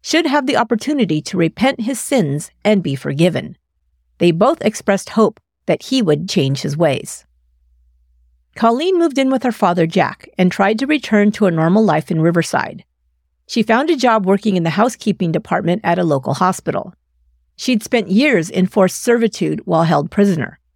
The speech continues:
Colleen spent much of that time cleaning for the Hookers. Her supervisors at her hospital job found her to be very hardworking,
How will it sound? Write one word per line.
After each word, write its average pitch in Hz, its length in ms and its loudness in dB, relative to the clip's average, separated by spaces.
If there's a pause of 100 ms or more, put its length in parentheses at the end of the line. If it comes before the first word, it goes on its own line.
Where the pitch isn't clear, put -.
(640)
Colleen 254 340 0
spent - 280 -2
much 208 240 0
of 214 80 -2
that 226 200 0
time 170 360 0
cleaning 233 420 -2
for - 140 -2
the 160 80 2
Hookers. - 560 -4 (580)
Her 240 100 2
supervisors 196 680 0
at 160 100 2
her 151 80 2
hospital 190 460 0
job 160 400 -2
found 220 240 2
her 214 80 2
to 175 80 -2
be 156 140 -2
very 180 280 2
hardworking, 240 720 0